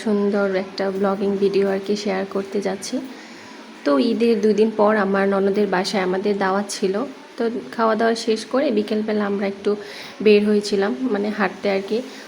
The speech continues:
তো আমরা ভেবেছিলাম যে আমরা নৌকা দিয়ে ঘুরবো, যেহেতু অনেক গরম ছিল। ঈদের পর, মানে ঈদের দুই দিন, একদিন ঈদের পর থেকেই আর কি এত গরম যা বলার মতো না, বাইরে বের হওয়াই যাচ্ছে না। কিন্তু ঈদের ম-, ঈদ শেষ হওয়ার পর যদি একটু বাইরে না যাই তাহলে কেন জানি ঈদ ঈদ মনে হয় না।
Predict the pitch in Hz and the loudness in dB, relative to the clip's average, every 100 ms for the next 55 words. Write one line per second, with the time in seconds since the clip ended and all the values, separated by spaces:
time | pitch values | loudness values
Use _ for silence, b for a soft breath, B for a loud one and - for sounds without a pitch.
0 | - 277 262 262 247 220 226 - 233 226 | -2 2 8 8 8 6 2 2 2 4
1 | 226 214 202 202 202 202 208 214 220 214 | 4 2 2 2 2 2 2 2 4 4
2 | 214 202 196 220 214 208 214 196 196 202 | 4 2 4 2 0 -2 -2 0 0 0
3 | 196 208 214 214 - 208 285 - B B | 0 2 2 0 -2 -2 -4 -8 B B
4 | B - 214 220 214 208 208 202 202 196 | B 0 4 4 4 2 2 -2 0 0
5 | 190 208 208 208 214 208 208 - - 220 | 2 2 4 4 6 6 4 2 -2 -2
6 | 208 233 - 226 247 254 240 - 208 196 | 2 2 4 6 6 6 2 2 0 2
7 | 185 180 190 196 - 214 220 220 202 180 | 0 0 -2 -2 0 2 4 4 2 0
8 | 190 202 196 202 202 196 196 196 208 196 | 0 0 0 2 0 0 -2 -4 -2 0
9 | 190 185 190 196 202 202 202 208 202 180 | 0 2 4 6 4 4 2 2 0 -4
10 | - 226 190 262 262 B B B B B | -6 -4 -4 -4 -8 B B B B B
11 | - 277 269 269 240 233 233 233 233 226 | -2 0 2 4 4 4 4 4 4 4
12 | 220 - 220 214 233 214 226 220 214 220 | 2 0 -2 0 0 0 2 2 4 2
13 | 220 208 202 208 226 208 220 202 208 202 | 2 2 2 0 0 0 2 4 4 4
14 | 202 202 208 208 208 202 202 196 196 196 | 2 0 0 0 0 0 0 0 0 0
15 | 196 202 190 202 202 196 196 214 190 202 | 2 2 2 2 2 2 2 0 0 -2